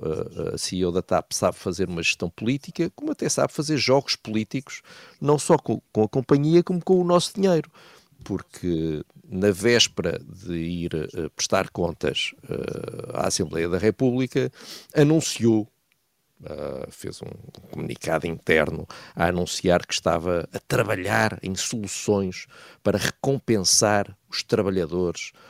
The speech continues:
por todos os esforços desenvolvidos e, eh, eh, eh, em soluções também que permitam mitigar o impacto da inflação. Portanto, agora,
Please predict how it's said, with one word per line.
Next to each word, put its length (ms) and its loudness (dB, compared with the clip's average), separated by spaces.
por 100 -10
todos 400 2
os 140 -4
esforços 500 0
desenvolvidos 960 -4
e, 380 2
eh, 420 0
eh, 640 -2
eh, 600 -10
em 40 -10
soluções 480 0
também 240 2
que 80 -16
permitam 400 -2
mitigar 680 2
o 60 0
impacto 480 0
da 80 0
inflação. 720 -4
Portanto, 340 -6
agora, 360 4